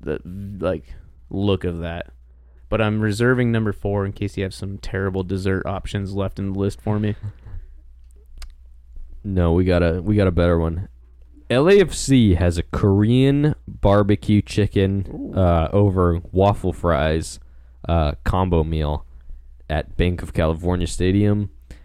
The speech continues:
Speaker 2: And this item goes for a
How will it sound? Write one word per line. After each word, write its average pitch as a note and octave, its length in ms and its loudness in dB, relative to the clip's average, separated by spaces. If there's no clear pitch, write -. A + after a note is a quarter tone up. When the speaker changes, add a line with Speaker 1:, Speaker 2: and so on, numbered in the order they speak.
Speaker 2:
And A2 220 2
this F3 220 4
item F#2+ 420 2
goes F2 420 2
for E2+ 640 -2
a E2 460 0